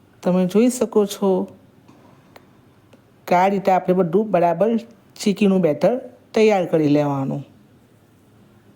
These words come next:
બરાબર મિક્સ થઈ જાય એટલે મેં જે બટર લગાવેલું હતું પેપર,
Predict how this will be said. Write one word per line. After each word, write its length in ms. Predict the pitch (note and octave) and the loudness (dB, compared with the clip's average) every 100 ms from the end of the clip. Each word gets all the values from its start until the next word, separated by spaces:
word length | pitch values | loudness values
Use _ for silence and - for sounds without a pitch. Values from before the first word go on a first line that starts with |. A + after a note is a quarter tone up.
| _ - _ _ _ _ _ _ _ _ _ _ _ _ _ _ _ _ _ _ _ _ _ _ _ _ - _ _ _ _ _ - C#4 - | _ -20 _ _ _ _ _ _ _ _ _ _ _ _ _ _ _ _ _ _ _ _ _ _ _ _ -20 _ _ _ _ _ -20 -20 -6
બરાબર 400 | F3 E3+ F3+ F3+ F3 | -2 0 0 0 0
મિક્સ 300 | G3+ A3 - | 0 -2 -4
થઈ 180 | G#3+ F#3+ | 0 2
જાય 220 | F3+ F3 | 2 0
એટલે 200 | E3 E3+ | 0 0
મેં 180 | E3 E3+ | 0 -2
જે 120 | E3 E3+ | 0 0
બટર 320 | E3 D#3+ G#3+ | -2 0 2
લગાવેલું 540 | A3+ G3+ G3+ G3 G3 F#3+ | 2 2 0 2 0 0
હતું 160 | F#3+ | 0
પેપર, 380 | F#3 F3+ F3+ | 0 0 2